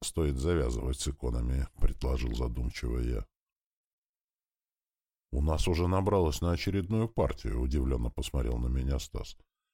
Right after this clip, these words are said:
«Ребята ждут шмотки. Камиль вон такую активность проявил», —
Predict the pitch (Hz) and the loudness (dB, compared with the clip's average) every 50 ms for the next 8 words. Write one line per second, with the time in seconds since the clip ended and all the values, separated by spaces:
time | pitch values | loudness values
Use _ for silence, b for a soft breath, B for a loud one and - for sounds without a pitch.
0 | _ _ - 87 90 90 90 127 131 - - 113 80 82 110 117 - - - 101 | _ _ 0 2 4 6 6 6 6 8 6 4 4 4 4 2 2 2 2 2
1 | 87 76 71 71 - - - 55 - - _ _ _ _ _ _ _ _ - 104 | 2 2 2 0 -2 -4 -6 -6 -6 -8 _ _ _ _ _ _ _ _ 4 4
2 | 110 120 135 131 123 123 123 117 - 123 113 - - 127 120 120 113 101 - - | 6 6 6 6 6 6 6 6 6 4 4 6 6 8 8 8 8 6 4 2
3 | 113 104 101 101 - - - 127 104 95 90 90 85 78 67 60 - | 2 4 4 2 2 4 6 6 6 8 6 6 4 4 2 2 0